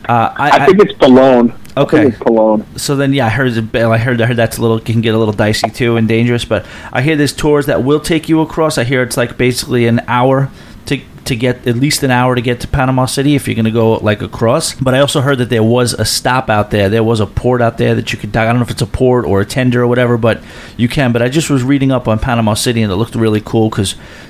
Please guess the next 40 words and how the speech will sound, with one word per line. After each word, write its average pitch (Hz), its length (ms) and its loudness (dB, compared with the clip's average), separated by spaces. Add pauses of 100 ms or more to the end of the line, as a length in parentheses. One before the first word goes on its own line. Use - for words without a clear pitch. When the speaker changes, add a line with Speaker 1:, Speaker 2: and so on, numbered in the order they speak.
Speaker 1:
you 101 60 -2
know, 101 100 0
there's, 104 180 -2
like, 110 220 -2
some 107 100 -2
nice 107 220 0
little 101 160 -2
causeways 127 720 0
and 104 100 0
places - 360 -2
to - 180 -4
eat 127 220 0
and 110 120 2
walk 123 380 0
and, 101 180 -2 (420)
and, 101 300 -2
and, 101 160 0
and 104 160 0
drink 127 380 -2
and 95 120 -2
shop 127 360 -2
and 104 100 -2
things 120 220 -2
like 120 180 0
that. 123 300 0
And, 107 240 2
and 104 180 -2
Panama 131 380 0
City 120 500 -2 (420)
is 110 140 -2
one 135 140 0
of 120 40 -2
the 117 120 0
oldest 127 560 0 (120)
cities 127 460 0
in 151 80 0
the 165 140 0
Americas, 104 760 0
and, 104 360 0
uh, 101 320 0